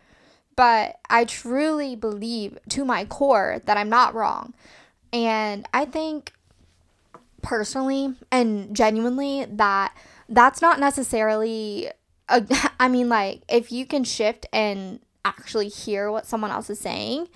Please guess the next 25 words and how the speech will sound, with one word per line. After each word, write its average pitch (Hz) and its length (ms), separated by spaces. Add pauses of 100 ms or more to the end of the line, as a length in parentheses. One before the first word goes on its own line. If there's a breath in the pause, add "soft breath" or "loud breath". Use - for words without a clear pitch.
(460 loud breath)
there's 302 140
probably 262 440
some 247 180
truth 208 340
in 214 160
what 214 140
they're 208 140
saying. 208 400
And 277 100
not 349 200
to - 60
say 254 220
that 220 140
there's 220 200
no 214 180
truth 208 380
in 214 140
what 202 140
you 208 160
believe 202 400
to - 100
be 202 460 (340 loud breath)
your 240 240
correct 190 400
path, - 500